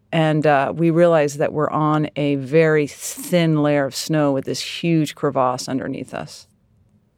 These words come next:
Then we desperately are trying to pull Eric up, and we're not making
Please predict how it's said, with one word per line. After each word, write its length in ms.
Then 340
we 120
desperately 760
are 100
trying 440
to 140
pull 540
Eric 340
up, 300
and 120
we're 120
not 200
making 520